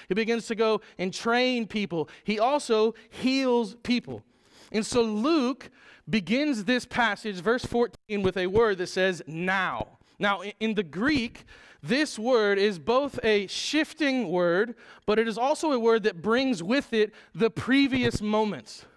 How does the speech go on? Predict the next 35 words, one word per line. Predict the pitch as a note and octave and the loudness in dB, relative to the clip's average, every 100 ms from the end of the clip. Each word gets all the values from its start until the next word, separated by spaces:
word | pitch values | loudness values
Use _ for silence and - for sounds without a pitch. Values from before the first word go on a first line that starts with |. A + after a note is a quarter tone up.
| - | -4
So | G#3+ A3 | 2 4
it's | A3 | 2
not | A#3 C#4+ D4+ | 0 0 0
just | E4 D4 | -4 -2
that, | A3+ | 0
hey, | A3 A3+ | 0 -2
shift, | A3+ C4+ C4+ | -2 -4 -4
it's | F#3 | -2
all | B3 A#3 | 0 0
of | |
a | |
sudden | A3 A#3+ G#3+ | 0 0 0
a | G3+ | 0
new | F#3+ | 0
moment. | G3 B3+ C#4 G3 F#3 - - - - | 2 2 2 0 -4 -10 -20 -20 -2
It | A3 A3+ | 2 2
is | G#3 | 2
a | G3+ | -2
shift, | G3 - D4+ D#4 C4 - F3+ | -2 -2 2 2 0 -4 -2
but | G#3+ E3+ | -2 0
bring | A#3 C4+ C#4 C4 - - | 0 0 0 -6 -12 -4
all | G#3 B3+ D4 D#4 | 2 4 4 2
of | C4+ | -2
the | A3 | -6
context | - - B3+ C#4 C#4 - F#3 E3 - - - - - | -6 0 2 2 0 -2 0 0 -4 -20 -20 -20 -4
that | G3+ | -2
had | G3+ G3 - | 0 -2 -2
previously | C4 C#4 C#4+ - A3+ | 2 2 2 0 0
happened | G3+ G3 G3 E3+ | 0 0 -4 -6
with | F3+ G3+ A3 G3+ - | -2 2 2 0 -8
it. | E3 B2+ - _ _ - - | -4 -4 -8 _ _ -20 -14
So | - G3+ | -4 -2
when | G3+ G3 | 0 0
Luke | B3+ D#4+ | 0 0
says, | - - A#3+ G#3 F#3 | -4 0 2 0 -4